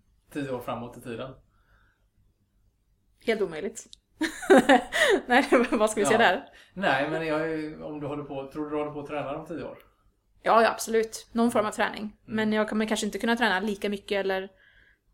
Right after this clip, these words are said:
Speaker 2: bara lika... Jag ska inte säga att jag är vältränad då, men man har ändå hållit igång.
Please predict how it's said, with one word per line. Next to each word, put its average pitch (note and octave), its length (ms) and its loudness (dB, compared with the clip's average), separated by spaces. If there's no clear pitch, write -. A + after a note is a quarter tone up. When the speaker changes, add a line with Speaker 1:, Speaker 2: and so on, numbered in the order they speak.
Speaker 2:
bara F#3 480 0
lika... G3+ 540 -4
Jag G3 200 -6
ska G3 100 -6
inte G#3+ 40 0
säga G#3 80 -2
att F3+ 60 -6
jag - 20 -2
är F#3 40 -2
vältränad G3+ 340 -4
då, F#3+ 120 -2
men G3+ 320 -6
man G#3 120 -4
har A3+ 100 2
ändå G#3+ 300 4
hållit G3+ 120 -6
igång. G#3+ 380 -4